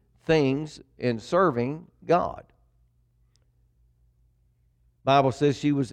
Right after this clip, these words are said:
encumbered with much, m-, much. In other words, she was busy about doing a lot of things, but it says that Mary chose to sit at the feet of Jesus. And the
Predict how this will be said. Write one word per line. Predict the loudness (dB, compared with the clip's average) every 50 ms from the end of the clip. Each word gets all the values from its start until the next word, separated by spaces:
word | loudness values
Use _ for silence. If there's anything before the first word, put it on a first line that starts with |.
| -10 -8
encumbered | -8 -8 -6 -2 0 0 0 2 0 0 0 0
with | 0 0 0 0 -6 -14 _ _
much, | -14 -10 -4 -2 0 -2 -2 -4 -10 _ -20 -20 _ _ _ _ -20
m-, | -20 -20 -20 _ _ _ _ _ _ _ _ _ _ _ _
much. | -4 2 2 2 2 2 -4 -12 -20 -20 -20 _ _ _ _ _ _
In | 0 0
other | 2 4
words, | 2 2 0
she | -2 -6 -4
was | -4 -6 -4
busy | 0 2 2 2 4 2 2
about | 4 6 4 4 4 2
doing | 0 2 4 4 4 2
a | 2
lot | 2 2 2 2 2
of | 0 -6 -6
things, | -4 -2 0 0 0 -2 -4 -6 -10 _ _ _ _ _ _ _ 0
but | 0 0
it | 0 0
says | 2 4 4 4 4
that | 4 2 2
Mary | 2 2 2 2 4 4 2 2
chose | 0 -2 0 2 2 4 4 2 2 0 -2 -6 -10 _ -20 _ _ _ _ _ _ _
to | _ -10
sit | -8 -2 -2 0 0
at | 0 -4
the | -4
feet | -8 -4 -4 -4 -2 -4
of | -6 -8
Jesus. | -6 -6 -8 -8 -8 -14 -20 -20 _ -20 -20 _ _ _ _ _ _ _ _ _ _
And | -2 -2 2 4
the | 4 4 4 2